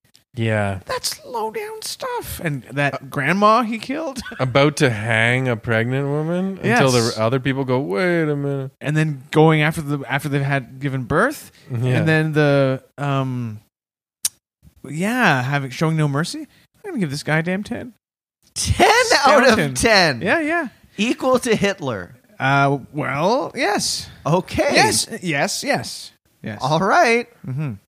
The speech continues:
Speaker 3: I totally disagree, but okay.
Speaker 2: <laughs>
Speaker 3: I'll go next.
Speaker 1: He definitely had a kill 'em all sort of philosophy.
Speaker 2: He certainly did.
Speaker 3: That's
Speaker 1: That's
Speaker 3: true.
Speaker 1: aligned with, like, Hitler.
Speaker 3: Right,
Speaker 2: Yeah.
Speaker 3: if I've input Mike's
Speaker 2: Plus, he's a
Speaker 3: rating.
Speaker 2: Harvard guy, and I have, you
Speaker 3: Oh,
Speaker 2: know,
Speaker 3: and you're
Speaker 2: some
Speaker 3: a Yale
Speaker 2: resentment.
Speaker 3: man.
Speaker 2: Yeah, I'm
Speaker 3: You're
Speaker 2: a
Speaker 3: a
Speaker 2: Yale
Speaker 3: Yale
Speaker 2: guy.
Speaker 3: man.
Speaker 2: Yeah,
Speaker 3: I know
Speaker 2: yeah.
Speaker 3: you're always supporting Yale.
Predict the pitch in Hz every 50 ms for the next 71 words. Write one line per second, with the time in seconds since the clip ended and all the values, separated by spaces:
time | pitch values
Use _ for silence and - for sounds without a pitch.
0 | _ _ - 131 139 123 _ - - 151 156 156 160 156 151 131 143 135 - -
1 | 139 117 123 131 135 160 185 185 156 131 120 110 110 - - - 113 110 - -
2 | 117 123 151 180 269 - - - - - - - - - 151 180 175 214 202 180
3 | 151 156 202 233 - - - - - - - 123 120 120 175 214 233 254 233 202
4 | 190 190 175 147 127 107 - 160 156 151 143 131 127 123 127 135 135 135 123 -
5 | 127 120 117 110 - 117 113 110 113 117 117 - 107 - - 113 110 107 107 107
6 | 131 143 131 - - 143 139 131 139 143 135 131 139 131 139 147 135 - - 117
7 | 110 - 123 - - 117 117 120 120 117 113 110 113 110 - - 110 107 107 107
8 | - 113 113 101 113 113 123 139 147 160 - - - - 127 127 127 107 113 120
9 | 123 113 139 143 147 147 - 156 139 - - 123 120 120 - - - - - -
10 | _ _ - - - - - - - 233 233 240 233 214 208 180 214 220 220 214
11 | 214 220 208 175 185 185 190 185 185 185 185 185 180 170 170 170 185 175 160 160
12 | 160 165 160 160 170 165 160 160 - - 175 202 208 208 208 202 214 214 196 202
13 | - 240 240 233 277 277 - 190 185 180 170 160 - 202 208 220 233 160 170 185
14 | 190 - 254 277 277 285 202 - - 285 277 277 175 170 165 165 220 247 - -
15 | - - 139 151 165 170 165 160 165 170 170 - 170 147 - 160 160 156 156 143
16 | 147 147 151 151 156 156